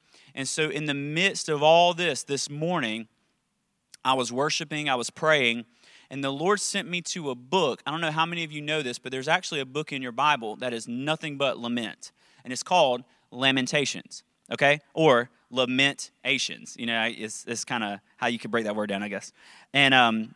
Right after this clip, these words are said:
the Lord sent me to this book this morning, and as I started reading through some of this, I found so many parallels to what we're walking through as a country and what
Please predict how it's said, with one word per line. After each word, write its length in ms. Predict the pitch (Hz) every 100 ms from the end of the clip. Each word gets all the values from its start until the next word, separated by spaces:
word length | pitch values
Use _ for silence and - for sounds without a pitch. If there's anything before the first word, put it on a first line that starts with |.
| _
the 120 | 139
Lord 180 | 160 160
sent 240 | - 233
me 80 | 190
to 120 | 160
this 180 | 151 135
book 200 | 156 170
this 180 | 135 -
morning, 320 | 165 180 123 117
and 160 | 135
as 160 | 143 147
I 60 |
started 420 | 143 - 214 247 175
reading 380 | 147 180 175
through 160 | 151 120
some 220 | - 123
of 60 | 113
this, 260 | 113 113 -
I 120 | 160
found 320 | - 156 131
so 380 | - - 170 190
many 280 | 196 196 185
parallels 840 | 175 196 185 135 104 76 - - _ _ _ _ _
to 160 | -
what 280 | 143 139 113
we're 260 | 123 151 170
walking 380 | 170 170 165 160
through 240 | 170 170
as 180 | 143 127
a 80 | 123
country 600 | 143 160 - 185 196 196 _ _ _ _ -
and 180 | 135 147
what 180 | 147 135